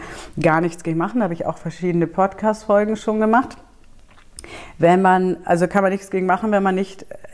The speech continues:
seine Rituale verändert. Ja, wenn man meckernd durch die Welt geht, haben die starken Menschen einfach, die lustigen, die fröhlichen Menschen keinen Bock auf einen, weil die wollen ja lieber,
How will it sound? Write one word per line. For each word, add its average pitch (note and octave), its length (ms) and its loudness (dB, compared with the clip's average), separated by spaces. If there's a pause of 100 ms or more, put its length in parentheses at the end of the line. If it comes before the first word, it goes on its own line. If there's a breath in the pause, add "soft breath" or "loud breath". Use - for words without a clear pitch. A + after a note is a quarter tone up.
seine F3+ 540 0
Rituale F#3+ 560 -2
verändert. - 520 -6
Ja, E3+ 180 2
wenn F#3+ 120 2
man F#3 220 0 (100)
meckernd F#3 420 0
durch F#3 160 -6
die F3 160 -6
Welt F3 260 -4
geht, G#3 200 -2 (360 loud breath)
haben F3+ 260 2 (120)
die F3+ 240 -6
starken F3+ 680 -2
Menschen G#3+ 520 -4 (280 loud breath)
einfach, F#3 580 -2
die F3+ 240 2
lustigen, G#3+ 760 2 (320 loud breath)
die F3+ 100 2
fröhlichen F#3 560 2
Menschen G3+ 280 2
keinen A#3 220 4
Bock D#4+ 220 2
auf - 160 -8
einen, - 320 -12
weil D#3+ 160 2
die E3+ 200 -6
wollen G3 240 -2
ja G#3 240 0 (360 loud breath)
lieber, G#3+ 560 2